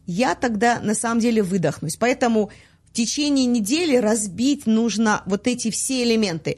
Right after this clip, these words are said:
Сделайте генеральную уборку заранее, поддерживайте эту чистоту, потом делайте определенный день, когда вы сделали шопинг,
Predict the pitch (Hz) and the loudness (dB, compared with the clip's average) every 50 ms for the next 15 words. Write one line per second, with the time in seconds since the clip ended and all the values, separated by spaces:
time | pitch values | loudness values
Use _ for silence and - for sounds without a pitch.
0 | - - - 180 170 170 220 285 269 233 214 208 - 208 190 175 214 240 240 233 | -8 -10 -6 -6 -6 -2 -2 0 0 2 0 0 -2 -4 -2 0 2 2 4 4
1 | 226 208 190 190 190 185 185 175 - 226 190 180 202 202 190 - - 170 170 165 | 4 2 2 2 0 0 -2 -2 -2 -2 0 2 2 0 0 -2 -4 -6 -6 -6
2 | - _ _ - 190 190 277 330 330 269 202 175 170 165 180 185 196 214 247 285 | -6 _ _ -10 -8 -2 0 0 2 2 2 2 2 2 2 0 0 0 -2 -4
3 | 285 - _ _ _ _ _ _ _ - 220 - 240 175 175 208 208 202 202 196 | -6 -10 _ _ _ _ _ _ _ 0 0 0 0 -2 -2 0 2 2 2 0
4 | 214 226 240 254 240 - 269 254 - - - - 262 - 285 - - - 269 - | 0 0 0 0 0 -4 -4 -4 -4 0 0 -2 0 0 -4 -6 -4 -4 -6 -6
5 | - - 277 277 - - 269 269 277 311 - - - - - - - - - - | -2 -4 -4 -4 -2 -2 -2 -2 -2 -4 -6 -12 -20 -20 -20 -20 -20 -12 0 2
6 | 254 277 269 - 349 359 339 285 220 233 285 277 277 262 - - 269 247 247 240 | 2 2 2 0 0 0 0 0 0 -2 -2 0 0 0 0 -2 -4 -2 -2 -2
7 | 233 214 262 247 254 254 254 240 233 202 196 247 240 220 - 220 214 220 220 208 | 0 0 2 2 4 4 4 4 2 2 0 0 -2 0 0 0 2 2 4 4
8 | 226 214 170 175 226 214 208 202 202 202 202 - - - 190 175 165 175 - - | 2 0 0 -2 -2 0 0 2 0 0 0 -2 -2 -2 0 0 0 0 0 0
9 | 233 269 294 302 | 0 0 0 -2